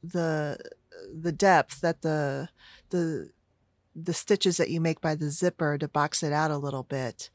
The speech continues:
Um, and it looks like a box pouch at the end. So it's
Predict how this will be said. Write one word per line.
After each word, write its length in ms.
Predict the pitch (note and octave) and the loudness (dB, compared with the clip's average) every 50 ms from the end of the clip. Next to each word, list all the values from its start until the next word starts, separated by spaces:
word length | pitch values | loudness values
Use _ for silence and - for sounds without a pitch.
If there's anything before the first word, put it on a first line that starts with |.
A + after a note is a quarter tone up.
| - - - - - - - _ _ | -20 -20 -20 -20 -20 -20 -20 _ _
Um, 400 | - D#3+ D3+ D3 C#3 C#3 C#3+ - - | -2 0 0 0 -2 -2 -4 -6 -4
and 140 | - E3+ E3 | -2 -2 -2
it 100 | - - | -2 -2
looks 280 | B2 D#3 D3 - - - | -2 -4 -4 -4 -6 -6
like 160 | C3+ - - | -6 -6 -6
a 40 | D3+ | -8
box 340 | - D#3 D3 E3+ - - | -6 -6 -6 -6 -6 -8
pouch 400 | - - A#3 C#4+ D#4 - - - | -6 -4 -4 -4 -4 -4 -6 -8
at 120 | G3+ F#3+ - | -8 -6 -8
the 160 | F#3+ F#3+ G#3 | -4 -2 0
end. 300 | A#3 A#3+ G#3+ F3+ E3+ F3+ - | 0 0 0 -2 -4 -6 -6
So 380 | - - - F3+ E3+ F3 F3 - | -6 -4 -4 -4 -4 -6 -6 -4
it's 220 | - F#3+ - - | -6 -6 -6 -6